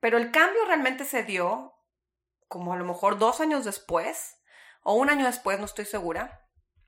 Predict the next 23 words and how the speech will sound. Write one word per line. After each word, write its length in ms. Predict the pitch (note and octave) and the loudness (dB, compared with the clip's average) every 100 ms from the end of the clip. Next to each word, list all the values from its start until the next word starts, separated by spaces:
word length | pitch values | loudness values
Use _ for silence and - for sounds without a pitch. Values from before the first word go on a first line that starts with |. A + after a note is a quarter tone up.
| _ _ - - | _ _ -12 0
cuando 200 | A#3+ A3+ | 4 4
me 100 | A3 | 4
certifico 520 | A3 G#3+ A3 C4+ E4+ | 2 2 -2 -2 -2
como 260 | F4+ C#4 - | 0 2 2
coach 340 | F3+ G3 - - - _ _ - | 2 0 -2 -12 -16 _ _ -8
en 140 | F#3+ | -6
psicología 440 | F#3 F3+ F3 F3 F#3+ | -6 -4 -4 -4 -4
de 60 | |
alimentación 560 | G#3 F#3 E3+ F3+ F3+ F#3 | -2 -4 -6 -6 -6 -8
y 100 | F3+ | -12
como 260 | F3 E3+ E3 | -8 -8 -6
health 260 | E3+ F3+ | -6 -8
coach, 300 | - F3+ F#3+ - - - - - - _ | -4 -4 -4 -12 -20 -20 -20 -20 -20 _
como 220 | - C4 C4+ | 2 4 6
que 100 | C4+ | 4
solita 1000 | C4+ B3+ C#4+ D#4 - _ _ _ - D#4+ | 6 6 4 0 -4 _ _ _ 6 6
la 140 | D4 | 6
vida 240 | A#3 A#3 C4 | 2 2 0
me 140 | B3+ | 0
escupió 500 | G#3+ - G#3+ - A3+ | -4 -4 -6 0 2
de 100 | A#3 | 2
Hong 200 | A#3 G#3+ | 0 -4
Kong. 260 | G#3 D#3+ F3 | -4 -6 -6